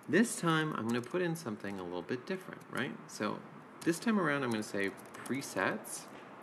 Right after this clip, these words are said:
right? And presets, we'll remember, refers to this table over here. And we know that row and co-, or, uh, that our dat referencing happens by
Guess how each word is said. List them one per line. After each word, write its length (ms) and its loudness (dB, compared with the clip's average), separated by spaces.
right? 260 2
And 180 -4
presets, 640 2
we'll 120 0
remember, 580 4
refers 540 2
to 140 -4
this 220 0
table 340 -2
over 200 -2
here. 340 -2
And 100 6
we 60 10
know 160 10
that 100 4
row 300 6
and 120 2
co-, 280 -8
or, 340 6
uh, 160 0
that 120 0
our 120 2
dat 320 4
referencing 760 0
happens 400 -4
by 280 -2